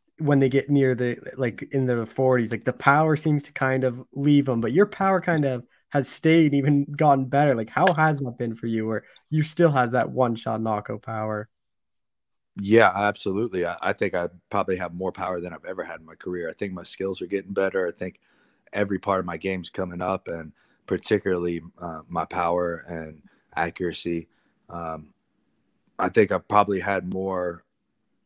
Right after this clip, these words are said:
Speaker 2: um, well, my last fight, you know, was a one-punch knockout. I probably had more punches like that, um, in my, later in my career than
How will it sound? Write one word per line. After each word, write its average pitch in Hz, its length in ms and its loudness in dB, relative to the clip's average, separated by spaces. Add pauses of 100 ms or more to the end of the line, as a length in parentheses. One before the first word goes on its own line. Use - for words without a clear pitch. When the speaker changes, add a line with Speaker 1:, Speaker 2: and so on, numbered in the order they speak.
(140)
Speaker 2:
um, 87 800 -14 (800)
well, 95 160 0
my 85 100 -4
last 90 260 0
fight, 87 260 -4
you 90 100 -10
know, 87 80 -10
was 87 200 -8
a 90 60 -2
one-punch 87 540 -6
knockout. 87 500 -6 (360)
I 92 60 -8
probably 107 320 4
had 98 220 0
more 95 220 0
punches - 520 -8
like 92 280 -4
that, 101 300 -2 (500)
um, 92 340 -8
in 92 140 -4
my, 90 140 -6 (640)
later 101 340 2
in 104 60 -4
my 107 100 -2
career 113 320 0
than 85 400 -6